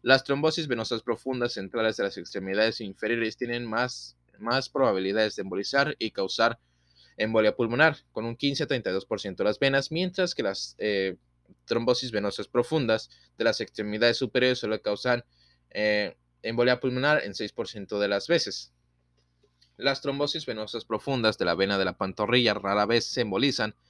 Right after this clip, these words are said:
en los pulmones, pero un tercio puede extenderse hacia las venas centrales y posteriormente tener el potencial de embolizar.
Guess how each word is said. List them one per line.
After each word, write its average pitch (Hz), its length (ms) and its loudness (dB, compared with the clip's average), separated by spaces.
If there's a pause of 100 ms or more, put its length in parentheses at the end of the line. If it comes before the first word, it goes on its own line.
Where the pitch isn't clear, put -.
(220)
en 123 80 -2
los 131 140 0
pulmones, 131 420 0
pero 117 220 0
un 143 180 -4
tercio 127 260 -2
puede 113 180 0
extenderse 104 540 -2
hacia 101 140 -4
las 90 140 -4
venas 95 200 -2
centrales 110 500 0
y - 40 -16
posteriormente 117 680 0
tener 104 420 0
el 110 160 0
potencial 92 500 -4
de 92 60 2
embolizar. 101 460 2